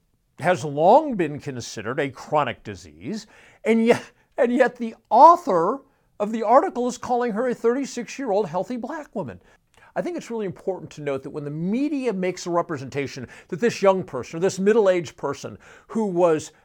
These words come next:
healthy, dropped dead of covid nineteen, the media is always lying when they say that.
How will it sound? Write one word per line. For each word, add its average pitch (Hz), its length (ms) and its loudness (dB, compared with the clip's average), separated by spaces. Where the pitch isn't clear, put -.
healthy, 196 720 4
dropped 156 340 0
dead 190 140 -2
of 185 100 -4
covid 175 280 -8
nineteen, 156 640 -8
the 190 80 0
media 262 460 0
is 214 220 -2
always 220 920 10
lying 175 440 4
when 151 160 -4
they 143 140 -2
say 175 260 -2
that. 101 280 -6